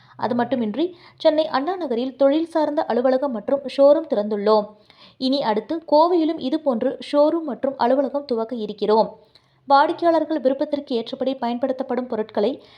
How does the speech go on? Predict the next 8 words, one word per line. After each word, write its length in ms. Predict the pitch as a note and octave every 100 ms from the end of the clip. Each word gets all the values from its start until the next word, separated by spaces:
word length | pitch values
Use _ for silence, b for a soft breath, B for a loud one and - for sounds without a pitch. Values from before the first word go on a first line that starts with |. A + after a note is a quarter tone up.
| B A#3
வடிவமைப்பு 560 | B3+ D4+ F4 E4+ E4 E4 B3
நேர்த்தியுடன் 500 | B3+ C#4+ C4+ C4+ C4+
செய்து 220 | G#3 G#3 C4 G#3
அதனை 200 | A3+ C4 C4
பத்து 220 | B3+ B3+ F4+ C4+
ஆண்டுகள் 300 | C4+ C#4 A3
வரை 160 | G#3 C#4+ B B B
எந்தவித 420 | D4 D4+ F#4 F4+